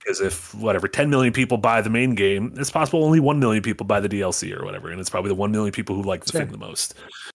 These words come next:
Speaker 1: Um, and even in some interviews, uh, today, like, Miyazaki, uh, had, uh, interviews with a, a handful of outlets and said they're kind of, like, basing it, like, if you like that Millennia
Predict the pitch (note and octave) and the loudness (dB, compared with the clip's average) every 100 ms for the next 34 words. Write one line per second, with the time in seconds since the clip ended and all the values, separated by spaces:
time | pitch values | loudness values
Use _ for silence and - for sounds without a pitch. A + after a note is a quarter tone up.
0 | _ - C3 A2+ A2 G#2+ - _ _ _ | _ 0 2 2 -2 -6 -10 _ _ _
1 | _ _ - - C#3+ D3+ E3 F3 C#3+ C#3 | _ _ -6 0 2 4 4 4 4 4
2 | C3 C3+ A#2 G#2+ - - - A#2 G2+ - | 4 6 6 4 2 -2 2 4 4 4
3 | A2+ G2+ G#2 G#2+ A#2+ A2 G#2 - G#2 F#2+ | 2 2 0 2 2 4 2 0 -2 -2
4 | F#2 F#2 F2+ G2+ F2+ E2+ - F#2 F2 E2 | -2 0 0 0 0 -2 -4 -2 0 -2
5 | E2+ D#2 - G2+ F2 E2+ E2 F#2 - F2 | -6 -12 -8 -6 -4 -4 -4 -6 -6 -6
6 | - D#2+ E2+ - E2+ E2 - G2 G2 F2+ | -6 -8 -10 -6 -6 -6 -6 -4 -2 0
7 | F#2 F2 F#2 - A2 G2 - C3+ A#2 G#2+ | 0 0 -2 -2 0 0 2 4 4 4
8 | - - - - A#2+ - - A2 G#2+ F2+ | -2 -10 -16 0 0 0 -2 0 0 0
9 | G#2 F#2 - - _ _ _ A2+ A2 G#2+ | -2 -2 -8 -16 _ _ _ 0 2 0
10 | G2 G#2+ G2 G2+ A#2+ A2 G#2+ - G#2+ - | 0 -2 -2 -2 0 2 0 2 0 0
11 | G2+ G2 G#2+ A2 G#2 | -2 0 2 2 2